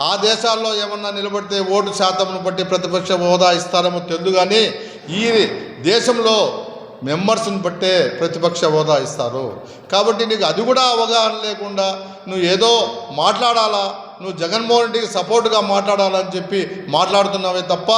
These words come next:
ఇంకోటి కాదని చెప్తున్నాం. ఎందుకంటే నీకు మాట్లాడే హక్కే లేదు. నువ్వు సొంతం జగన్మోహన్ రెడ్డి చిన్నాను చంపిన అంతకునివి, నువ్వు అంతకుని లిస్టులో ఉన్నావు. నువ్వు కూడా మా నాయకుల గురించి, మా పార్టీల గురించి మాట్లాడితే నువ్వు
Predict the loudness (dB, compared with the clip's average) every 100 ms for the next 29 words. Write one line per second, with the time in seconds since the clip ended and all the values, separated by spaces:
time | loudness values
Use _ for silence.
0 | 2 -2 -6 -10 -6 -4 -2 0 0 0
1 | -2 -6 -6 -2 0 0 -6 -12 -6 -2
2 | -2 0 0 0 -4 -2 0 2 4 4
3 | 2 0 0 0 -2 -6 -10 -12 -2 0
4 | 2 2 2 0 -2 -4 -10 -14 -16 -2
5 | 0 2 2 2 2 2 2 2 0 -6
6 | -6 -4 0 0 2 0 -2 -2 -2 -2
7 | 0 0 0 -2 -4 -6 -6 0 2 2
8 | 2 2 2 0 2 2 2 0 0 -2
9 | -12 -14 -4 0 4 4 2 0 -4 -8
10 | -12 -14 -2 0 2 0 0 -4 -6 -10
11 | -8 -8 -8 -8 -10 0 0 4 2 2
12 | -2 -4 -8 -8 -8 -2 0 2 0 2
13 | 2 2 0 -8 -6 -2 -2